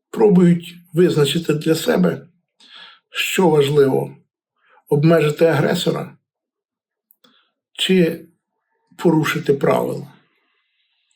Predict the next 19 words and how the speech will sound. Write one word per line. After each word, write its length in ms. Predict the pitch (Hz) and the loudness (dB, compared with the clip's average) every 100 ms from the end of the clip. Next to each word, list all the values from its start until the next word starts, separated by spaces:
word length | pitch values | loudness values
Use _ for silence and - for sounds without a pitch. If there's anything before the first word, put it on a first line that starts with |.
| _ _ _ _ _ _ _ _ - | _ _ _ _ _ _ _ _ -6
Якщо 320 | - - 185 | -2 0 0
порушення 480 | 196 185 - 170 156 | 2 0 2 2 2
правил 380 | 170 165 156 | 0 2 2
обмежує 500 | 156 151 160 139 147 | 0 0 0 2 0
агресора, 580 | 147 135 180 175 147 - | 0 0 -2 -4 -8 -10
то 160 | 135 - | -16 -14
чому 260 | - 175 | -2 -2
ви 100 | 165 | 0
боїтесь 560 | 156 156 147 151 - 139 139 - | -2 -4 -4 -6 -8 -10 -16 -10
їх 200 | 139 139 | -10 -2
порушити, 520 | 139 147 - - - - | 0 0 -6 -14 -20 -20
ці 140 | - | -14
правила? 440 | - 69 64 - - _ _ _ _ _ _ _ _ _ _ _ _ _ - | -8 -6 -6 -10 -14 _ _ _ _ _ _ _ _ _ _ _ _ _ -20
Спочатку 720 | - 170 196 180 - 170 - - | -6 -2 0 -2 -2 -4 -4 -10
збийте 560 | 117 - 170 165 - | -8 0 2 2 0
агресора, 640 | 147 135 151 143 - 127 - - _ - | 0 0 0 -2 -6 -10 -12 -16 _ -4
потім 520 | 165 151 143 120 - _ _ _ _ _ | -2 -2 -4 -8 -12 _ _ _ _ _
з'ясовуйте 680 | 120 139 - 135 127 - - - _ _ _ _ _ _ _ | -4 -2 0 -2 -2 -8 -10 -12 _ _ _ _ _ _ _
правила. 480 | - 123 - - | -2 -2 -2 -8